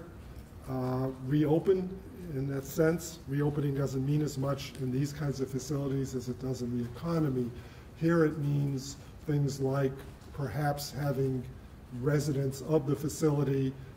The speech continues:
be in the same dining room at the same time, even if they're not close together, or have another type of activity occur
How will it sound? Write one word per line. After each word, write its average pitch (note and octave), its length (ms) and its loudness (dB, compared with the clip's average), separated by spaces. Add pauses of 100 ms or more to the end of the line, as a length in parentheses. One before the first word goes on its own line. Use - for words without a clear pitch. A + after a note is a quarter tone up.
(120)
be D3+ 180 6
in C3+ 100 4
the C3 80 2
same D3 340 2
dining D3 440 4
room B2+ 240 2
at B2 120 -6
the C3 60 -2
same B2+ 320 -2
time, C#3+ 480 0
even B2+ 220 0
if B2+ 140 -6
they're B2 140 -2
not B2 220 -4 (120)
close C3 340 -2
together, B2+ 520 -2 (680)
or B2+ 520 0
have C3+ 240 -2 (140)
another C3+ 280 0
type C3+ 320 -4
of B2+ 120 -4
activity C#3 680 2
occur B2+ 520 -2